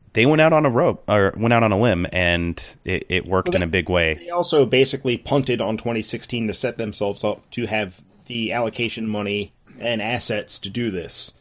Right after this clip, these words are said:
Speaker 2: Um,
Speaker 1: That's true. That's
Speaker 2: I, I
Speaker 1: true. He
Speaker 2: think,
Speaker 1: did. He
Speaker 2: I
Speaker 1: was
Speaker 2: think
Speaker 1: able to
Speaker 2: a yearly
Speaker 1: set the game on easy mode.
Speaker 2: Yeah, I, I, I think giving a yearly award to G Ms is kind of, it's, it's tricky because,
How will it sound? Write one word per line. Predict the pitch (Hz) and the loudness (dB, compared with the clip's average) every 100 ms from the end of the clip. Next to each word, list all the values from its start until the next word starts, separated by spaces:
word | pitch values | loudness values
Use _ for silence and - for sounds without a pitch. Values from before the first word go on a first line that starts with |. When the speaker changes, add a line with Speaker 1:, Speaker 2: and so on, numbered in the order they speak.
| _ _ _ - | _ _ _ -6
Speaker 2:
Um, | 110 107 | -2 0
Speaker 1:
That's | 117 - | 2 0
true. | - 101 80 - | 2 0 0 -6
That's | - - | -2 0
Speaker 2:
I, | |
I | - | 2
Speaker 1:
true. | 110 | 2
He | |
Speaker 2:
think, | 127 | 2
Speaker 1:
did. | 139 147 - | 4 4 2
He | - - | -14 -2
Speaker 2:
I | 147 | 0
Speaker 1:
was | 143 | 2
Speaker 2:
think | 147 | 2
Speaker 1:
able | 139 135 | 2 2
to | |
Speaker 2:
a | 110 | 0
yearly | 156 131 147 151 147 | -2 0 0 2 2
Speaker 1:
set | 127 | 2
the | 120 | 4
game | 117 113 | 6 6
on | 104 | 4
easy | 107 98 92 | -2 -8 -6
mode. | 87 - 80 _ | -6 -8 -14 _
Speaker 2:
Yeah, | 160 120 95 | 0 0 2
I, | 135 143 139 | 0 0 -2
I, | - - | -4 -4
I | |
think | - 185 | -2 -2
giving | 147 160 | 0 0
a | 151 | 2
yearly | 131 127 135 131 | 2 4 4 4
award | 127 113 117 113 | 2 2 0 -2
to | |
G | 107 117 117 113 | -4 0 2 2
Ms | 107 | 0
is | 101 - | -4 -8
kind | - 123 120 | -6 -4 -2
of, | 107 98 - _ _ _ | -4 -8 -20 _ _ _
it's, | 135 117 - | -4 -4 -6
it's | - 135 - | -2 -2 -2
tricky | - 156 131 127 | -4 -2 0 0
because, | 120 127 120 113 104 | 0 0 -2 -2 -6